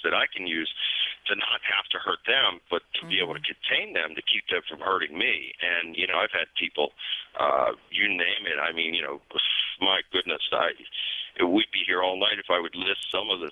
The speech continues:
Speaker 1: things and situations that I've been in, but trust me when I tell you that, um, I have been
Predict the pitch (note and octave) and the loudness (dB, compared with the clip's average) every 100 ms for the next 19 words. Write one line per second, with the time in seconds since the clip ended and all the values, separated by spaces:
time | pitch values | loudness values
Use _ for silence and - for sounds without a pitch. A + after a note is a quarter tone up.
0 | - G#2+ A#2 G2 D2 - F#2+ E2 F2 F#2+ | 0 0 0 -4 -4 0 0 0 0 0
1 | - E2+ E2 D#2 - E2+ G#2+ F#2 D2+ D2 | -2 0 0 0 0 -2 0 -2 -2 -4
2 | - - G2 - F#2+ F#2 E2+ - F#2 A2 | 0 0 0 0 0 2 0 2 0 0
3 | F#2+ - - - - - D2+ D2 D2 C#2+ | -2 -8 -8 -8 -8 0 2 4 4 4
4 | C#2+ C#2+ - _ - - C2 E2 F2+ G2 | 2 0 -8 _ -14 -6 -2 0 0 0
5 | F#2 F2+ - F2+ | 0 -2 0 0